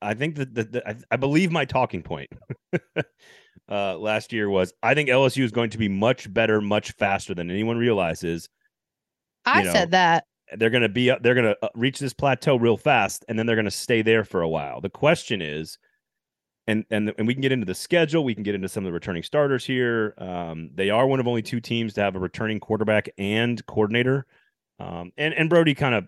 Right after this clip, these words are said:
Speaker 1: put to rest the idea that Garrett Nussmeier is in an actual quarterback battle with Jayden Daniels. He is not. But the idea, we can start with Brian Kelly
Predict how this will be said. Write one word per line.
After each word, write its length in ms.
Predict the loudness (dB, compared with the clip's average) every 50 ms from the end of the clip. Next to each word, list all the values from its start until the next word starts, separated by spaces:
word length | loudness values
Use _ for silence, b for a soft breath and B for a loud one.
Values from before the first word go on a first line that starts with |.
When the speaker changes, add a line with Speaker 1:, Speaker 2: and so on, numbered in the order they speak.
| _ _ -2
Speaker 1:
put 160 | -2 -2 0
to 80 | 0 0
rest 380 | 2 4 4 4 2 -2 -6
the 200 | -4 0 0 2
idea 300 | 2 0 0 2 2 2
that 160 | 0 0 -2
Garrett 200 | -2 -2 -2 -2
Nussmeier 440 | -2 -4 -4 -4 -4 -6 -4 -2 -2
is 80 | -4 -4
in 80 | -4
an 100 | -6 -4
actual 440 | -4 -4 -4 -4 -4 -4 -4 -4 -2
quarterback 400 | -2 -2 -2 -2 -2 -4 -4 -4
battle 240 | -4 -4 -4 -4 -4
with 100 | -6 -6
Jayden 220 | -6 -6 -6 -6
Daniels. 340 | -6 -8 -8 -8 -8 -10 -10
He 100 | -8 -8
is 160 | -8 -8 -8
not. 400 | -6 -4 -2 -2 -2 -2 -4 -8 -14 _ _ _ _ _ _ _ _ _ _ _ _ _ _ _ _ _ _ _ -4
But 140 | -4 0 2
the 120 | 4 4
idea, 280 | 4 4 4 2 2 2
we 80 | 2 2
can 140 | 0 0
start 180 | 2 4 4 4
with 100 | 4 4
Brian 220 | 4 2 2 2
Kelly 380 | 2 2 0 0 0 -2 -8 _